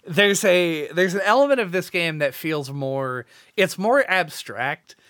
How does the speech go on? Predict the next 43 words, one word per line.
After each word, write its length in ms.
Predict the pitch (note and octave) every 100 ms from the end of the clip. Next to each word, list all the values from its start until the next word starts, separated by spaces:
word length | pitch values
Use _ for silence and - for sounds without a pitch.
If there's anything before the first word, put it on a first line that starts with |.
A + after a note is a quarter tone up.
| _ _
than 440 | C3+ C3+ C3+ C3+
Limbo 420 | C#3 C#3+ D#3 D#3+ D#3
and 80 |
Inside, 560 | D#3+ E3+ F#3+ F#3 F#3+ F#3+ _ _ -
e-, 60 | D#3
even 260 | D3+ C#3+
though 100 | D3+
Limbo 340 | C#3 C#3 C#3 C3+
is 180 | B2+ -
set, 400 | - D#3+ C3+ -
like, 260 | B2+ B2
you 140 | - B2+
know, 140 | A#2
in 400 | A2+ A#2+ A2+ A2 - _ _
a, 140 | C3+ -
a, 60 |
a, 480 | C#3+ C#3 C3 B2 B2
a 60 | A#2+
space 480 | - F3 D3 C#3
after 440 | A3+ D3+ - - B2
death, 440 | A2 A2 G2+ - _ _ - - _
uh, 540 | D#3+ C3+ B2 A#2 A2+ G#2
which 280 | - E3 D3
is 140 | C#3+ C#3
abstract, 720 | B2 - F3 C3+ B2 - -
sort 320 | - F3+ D3+
of. 300 | A2+ G#2 - - - -
It 140 | C#3
still 220 | - G#3+
focuses 500 | - F3 D3 C#3+ C#3
on, 100 | C#3+
like, 300 | B2+ A2 - _ _
people, 560 | - G3 - G#2 F#2+ -
and 380 | C#3 B2+ B2 G2+
both 260 | D3 D3+
of 120 | D3
them 180 | B2 B2+
focus 400 | B2 C3+ A#2+ C3
a 40 | C3+
lot 260 | B2 A#2+
on 100 | A#2+
the 80 | A#2+
very 480 | A2 B2+ B2 A2